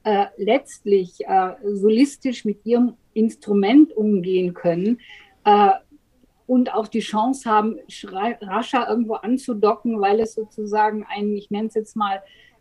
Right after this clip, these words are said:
Repertoire gibt, was, ähm, ja, was die Musiker sozusagen, äh, doch irgendwie intus haben. Also da haben Musiker es, glaube ich, leichter. Schauspielerinnen und Schauspieler sind darauf angewiesen,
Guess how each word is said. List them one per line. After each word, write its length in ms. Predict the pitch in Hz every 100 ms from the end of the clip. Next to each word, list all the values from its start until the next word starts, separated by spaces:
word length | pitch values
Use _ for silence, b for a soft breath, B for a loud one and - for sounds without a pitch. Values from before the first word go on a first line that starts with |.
| -
Repertoire 720 | 214 220 214 - 202 208 254
gibt, 480 | 240 220 _ - -
was, 340 | 202 202 202 -
ähm, 520 | 196 202 196 185 190
ja, 320 | 202 208 226 185
was 200 | 175 -
die 100 | 202
Musiker 560 | 208 220 226 - 202
sozusagen, 680 | 208 208 - 202 208 202 196 202
äh, 180 | 190
doch 320 | 185 202 208 -
irgendwie 520 | 202 208 208 202 196
intus 500 | 202 247 269 214 -
haben. 420 | 180 175 190 240 - b b b b _
Also 360 | 214 226 233 196 202
da 140 | 220 220
haben 160 | 240
Musiker 460 | 240 269 277 - 220
es, 100 | 220
glaube 240 | 208 214 220
ich, 100 | 190
leichter. 500 | 180 233 233 262 240
Schauspielerinnen 840 | - 202 254 - 254 240 226 226
und 120 | 214
Schauspieler 580 | 208 196 - - 233 220
sind 220 | 226 240
darauf 260 | 220 208 208
angewiesen, 760 | 180 208 226 214 226 226 233